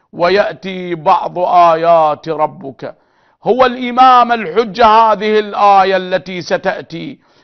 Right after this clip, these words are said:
انتظروا، يقول الإمام، نحن إنا منتظرون.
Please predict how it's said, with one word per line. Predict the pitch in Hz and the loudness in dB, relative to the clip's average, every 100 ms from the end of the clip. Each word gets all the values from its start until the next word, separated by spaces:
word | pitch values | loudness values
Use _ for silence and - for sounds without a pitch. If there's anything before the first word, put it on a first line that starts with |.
| _ | _
انتظروا، | 226 247 247 180 254 269 269 269 269 262 | -8 -6 -8 -2 0 0 -2 -2 -4 -2
يقول | 262 262 262 254 247 | -2 -2 -6 -4 -4
الإمام، | 240 247 240 233 233 214 196 180 156 _ _ _ - | -4 -8 -6 0 2 2 0 -2 -16 _ _ _ -4
نحن | 226 - 208 214 208 202 196 - - _ _ _ _ _ _ _ _ _ _ _ _ _ - | -2 -2 -6 -8 -8 -6 -8 -10 -14 _ _ _ _ _ _ _ _ _ _ _ _ _ -12
إنا | 208 202 190 185 180 175 165 | -10 -8 -4 2 2 2 0
منتظرون. | 170 160 147 170 165 165 170 180 160 147 147 | -4 -10 -6 -4 -4 -6 -8 -8 -8 -12 -16